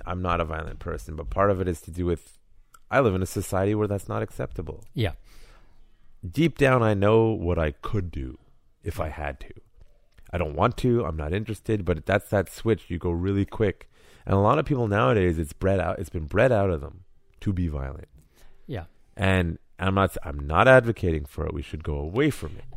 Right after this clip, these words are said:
Speaker 2: Uh, yeah.
Speaker 1: But in North America, well, Mexico with cartels. So Canada and America, even in the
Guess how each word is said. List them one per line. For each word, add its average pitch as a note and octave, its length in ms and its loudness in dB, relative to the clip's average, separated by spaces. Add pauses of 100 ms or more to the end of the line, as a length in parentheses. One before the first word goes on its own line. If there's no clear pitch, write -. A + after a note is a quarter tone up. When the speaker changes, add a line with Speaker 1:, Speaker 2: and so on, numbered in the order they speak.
(160)
Speaker 2:
Uh, - 120 -4 (120)
yeah. G2+ 120 -6 (220)
Speaker 1:
But D#3 300 10 (880)
in G#2 180 0
North B2+ 280 6
America, B2 880 4 (500)
well, G2+ 280 2 (420)
Mexico E2+ 560 -10
with D#2 100 -12
cartels. - 460 -12
So - 520 -4
Canada F#3 280 0
and F#2 80 2
America, E2+ 600 -4 (360)
even E3+ 260 2
in C#3 120 0
the G2 220 -2